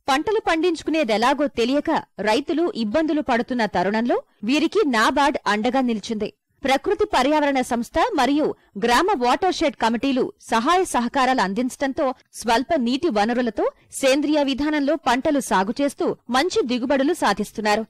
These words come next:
దీనికి తోడు ఈ పంటలకు మార్కెట్లో మంచి డిమాండ్, ధర ఉండడంతో చక్కని లాభాలు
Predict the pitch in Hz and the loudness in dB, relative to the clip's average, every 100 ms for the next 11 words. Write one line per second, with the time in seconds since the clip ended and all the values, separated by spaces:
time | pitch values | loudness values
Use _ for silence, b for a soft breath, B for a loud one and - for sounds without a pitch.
0 | 208 277 403 427 403 370 381 - 277 - | -2 2 2 2 2 2 2 2 -2 0
1 | 269 311 392 339 233 226 311 311 302 247 | 0 0 0 0 2 0 0 -2 0 0
2 | 202 240 226 202 202 349 392 233 220 302 | -2 -2 -2 0 0 0 0 2 2 2
3 | 262 262 262 269 240 - _ - 208 - | 0 0 0 -2 -4 -8 _ -4 -4 -2
4 | 349 370 226 190 226 | 0 2 2 2 2